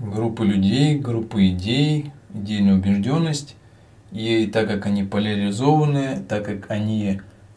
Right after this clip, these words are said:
противоборствуют друг другу, то можно их между собой сталкивать. То есть не просто мы скучковались, поляризовались, на основе этого уже можно затем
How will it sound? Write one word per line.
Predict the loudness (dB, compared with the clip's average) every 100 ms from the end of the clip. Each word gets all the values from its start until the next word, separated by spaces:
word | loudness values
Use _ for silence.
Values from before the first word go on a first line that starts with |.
| -8
противоборствуют | -6 0 0 2 0 0 -2 -2
друг | 0
другу, | 0 0 0 -2 -2 -10 -8
то | -4 -2 -2
можно | -2 -2 -2 -2
их | -2 -2 -4 -8
между | -4 -2 -2
собой | -6 -6 -4 -4
сталкивать. | -4 0 2 0 -4 -10 -12 -14
То | -12
есть | -10 -8
не |
просто | 0 4 4 0
мы | -4 -4 -6 -10 -20 -20 -18
скучковались, | -12 -6 -4 0 2 4 2 0 -4 -14 -20 _ -20 _ -4
поляризовались, | 0 2 0 2 2 4 2 2 0 2 2 2 0 -2 -6 -16 -20 -20 -20 -10
на | -4 -4
основе | -4 -4 0 2
этого | 2 0
уже | -2 -2
можно | -2 -2 0 0
затем | -2 -4 -4 -4 -4